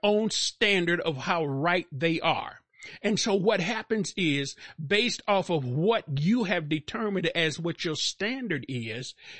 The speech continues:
is going to determine what you think your goodness is. See, if you're, if, if you, if you set yourself up, and this is the standard that you set, and you set your bar really low so that you don't have to work hard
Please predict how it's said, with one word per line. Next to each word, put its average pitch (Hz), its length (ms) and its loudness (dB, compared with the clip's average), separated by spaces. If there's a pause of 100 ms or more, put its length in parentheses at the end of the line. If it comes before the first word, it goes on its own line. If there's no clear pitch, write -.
is 190 160 2
going 185 320 4
to 160 100 2
determine 151 720 -2
what 156 200 -2
you 202 120 0
think 190 320 -2
your 190 140 2
goodness 165 640 -2
is. 117 420 -6 (320)
See, 320 320 0
if 220 220 0
you're, 302 260 0 (300)
if, 196 180 4
if 175 220 4
you, 311 340 4
if 196 180 2
you 285 180 6
set - 380 0
yourself 185 480 0
up, - 220 -6 (480)
and 170 180 4
this 262 220 -2
is 208 140 -4
the 170 100 -2
standard 214 540 0
that 151 180 -8
you 214 160 0
set, 175 300 -2
and 151 120 2
you 190 120 4
set 202 360 -2
your 180 100 2
bar 160 300 2
really 208 300 4
low 202 500 2 (280)
so 202 220 2
that 165 200 0
you 240 80 2
don't 214 140 -2
have 175 240 -2
to 143 80 -2
work 175 360 2
hard 151 460 2